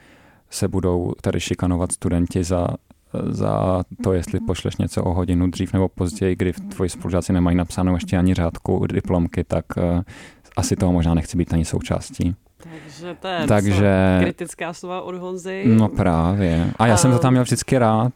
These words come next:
Speaker 1: ale
Speaker 2: Dobře.
Speaker 1: bohužel.
Speaker 2: Tak bohužel tady nemáme zástupce školy, aby se vyjádřil,
Speaker 1: Přesně
Speaker 2: ale
Speaker 1: tak.
Speaker 2: každopádně Honza řekl, že to po-, odevzdal pozdě,
Speaker 1: Jo.
Speaker 2: což teda jako si porušil pravidla.
Speaker 1: Je to moje chyba.
Speaker 2: A doufal si, že někdo přimhouří oko.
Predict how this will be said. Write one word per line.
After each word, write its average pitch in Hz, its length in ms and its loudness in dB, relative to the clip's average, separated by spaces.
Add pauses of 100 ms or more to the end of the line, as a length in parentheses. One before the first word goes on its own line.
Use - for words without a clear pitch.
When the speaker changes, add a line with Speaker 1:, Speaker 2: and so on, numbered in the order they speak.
(140)
Speaker 1:
ale 104 300 2 (640)
Speaker 2:
Dobře. 165 500 -4
Speaker 1:
bohužel. 104 680 2 (200)
Speaker 2:
Tak 165 200 -4
bohužel 190 320 -2
tady 202 180 0
nemáme 196 460 0
zástupce 165 500 -6
školy, 185 260 -4
aby 180 160 -4
se 202 160 -4
vyjádřil, 147 440 -4
Speaker 1:
Přesně - 160 0
Speaker 2:
ale 170 120 -2
Speaker 1:
tak. - 80 2
Speaker 2:
každopádně 180 580 -2
Honza 160 320 -4
řekl, 180 200 -8
že 190 80 -8
to 190 140 -8
po-, 190 180 -8
odevzdal 180 580 -4 (340)
pozdě, 131 580 -8
Speaker 1:
Jo. 85 300 0
Speaker 2:
což 165 180 -6
teda 170 340 -4
jako 165 200 -8
si 170 160 -8
porušil 156 420 -6
pravidla. 131 380 -4
Speaker 1:
Je 123 40 2
to - 140 0
moje 92 200 2
chyba. 87 320 -6 (180)
Speaker 2:
A 147 100 -4
doufal 156 380 -4
si, 165 200 -6
že 160 140 -4
někdo 156 280 -4
přimhouří 160 560 -4
oko. 117 300 -12